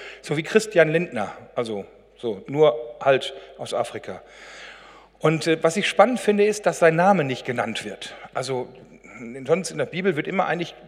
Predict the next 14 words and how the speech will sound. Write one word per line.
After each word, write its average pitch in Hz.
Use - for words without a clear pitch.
von 139
so 127
wichtigen 156
Personen, 143
die 147
genannt 120
werden, 143
ein 123
Name 156
genannt, 127
hier 165
nicht. 156
Und 143
das -